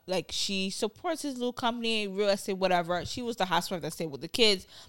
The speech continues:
but they have money. They can spend twenty K on the kids' birthday party. And then she got her little talent of rapping. And she's a beautiful woman. You know what I'm saying?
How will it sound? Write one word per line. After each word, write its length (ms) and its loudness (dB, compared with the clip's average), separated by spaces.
but 100 6
they 60 6
have 240 6
money. 300 4
They 100 0
can 140 -8
spend 200 -4
twenty 280 -8
K 280 0
on 80 -2
the 80 -2
kids' 220 -6
birthday 320 -12
party. 480 8
And 100 2
then 100 6
she 120 -2
got 140 2
her 80 6
little 180 6
talent 380 -2
of 180 -4
rapping. 400 6
And 160 0
she's 180 -4
a 120 0
beautiful 360 -2
woman. 300 -6
You 80 -6
know 60 0
what 80 0
I'm 60 -8
saying? 300 2